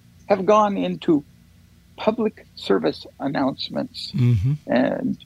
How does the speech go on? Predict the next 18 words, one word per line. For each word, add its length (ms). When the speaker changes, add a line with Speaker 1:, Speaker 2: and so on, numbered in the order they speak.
Speaker 1:
and 320
the 160
like. 520
Speaker 2:
Some 240
of 100
them 120
by 160
Kenneth 300
Jernigan. 280
Speaker 1:
And, 380
yeah, 200
but, 220
but 200
by 260
lots 460
of 80
entities. 460
Speaker 2:
Yeah. 260